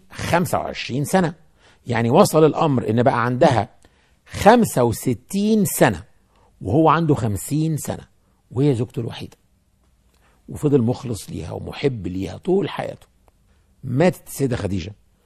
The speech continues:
قعد بدون زواج ثلاث سنين، وبعدين أول ما تزوج، تزوج السيدة السودة بنت زمعة تقريبا في سن السيدة خديجة، يعني كانت تقريبا في سن سبعين سنة.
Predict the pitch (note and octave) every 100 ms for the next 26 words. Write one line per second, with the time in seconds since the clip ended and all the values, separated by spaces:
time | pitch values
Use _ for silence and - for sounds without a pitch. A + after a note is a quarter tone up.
0 | _ _ _ - F3+ D3 G#2+ A#2 D3 E3
1 | B2+ C3 D#3+ D3 B2+ - _ _ - E3+
2 | D3+ - G#2+ E2+ D#2 _ _ _ _ _
3 | _ _ _ _ _ _ _ _ - B2+
4 | A#2 C3 D3 C#3 - A#3+ A#3+ G3+ G3 E3+
5 | G#3 G#3+ G3+ F3 D3 D#3 F#3 D#3 - D#3+
6 | D#3 - E3 C#3+ B2 A2+ G#2+ F#2+ D#2 F2+
7 | _ _ _ _ _ _ _ - F3 -
8 | E3 A3+ A#3 G3+ - E3+ G3 F#3+ - D#3+
9 | D3+ B2+ A2+ F2+ A2+ C3 E3 E3 - D#3+
10 | - E3+ A3 G3 A3 F#3+ _ _ _ _
11 | - - F3+ F#3+ F3+ - - F#3 F#3+ F3+
12 | - - C3 D3 D#3+ - E2